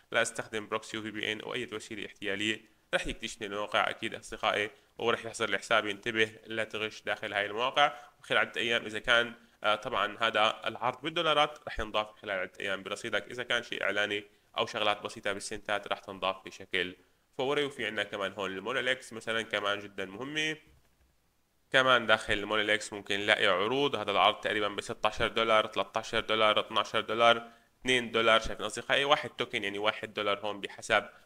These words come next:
معادل هذا الموقع. كل ما عليه إني أضغط على العرض، نفذه بالشكل الصحيح واكسب هاي القيم. وكمان في عنا إعلانات، في عنا شغلات تانية ممكن نشوفها داخل المونوليكس، كمان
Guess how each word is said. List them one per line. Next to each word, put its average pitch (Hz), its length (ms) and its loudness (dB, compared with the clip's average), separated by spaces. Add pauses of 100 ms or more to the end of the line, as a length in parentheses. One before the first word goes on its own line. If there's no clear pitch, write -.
(120)
معادل 101 460 4
هذا 120 160 0
الموقع. 147 380 2
كل 120 220 -4
ما 104 100 0
عليه 101 320 -2
إني 98 200 -8
أضغط 107 220 0
على 98 100 2
العرض، 95 360 2 (240)
نفذه 113 340 -10
بالشكل 95 380 -10
الصحيح 104 440 -8
واكسب 90 480 -4
هاي 95 240 2
القيم. 139 380 -2
وكمان 101 340 -2
في 104 140 -6
عنا 101 320 2 (340)
إعلانات، 107 440 4
في 95 100 -6
عنا 95 120 -4
شغلات 98 340 -4
تانية 95 240 -4
ممكن 95 260 -10
نشوفها 101 340 -8
داخل 95 300 -4
المونوليكس، 113 540 -4 (260)
كمان 110 440 0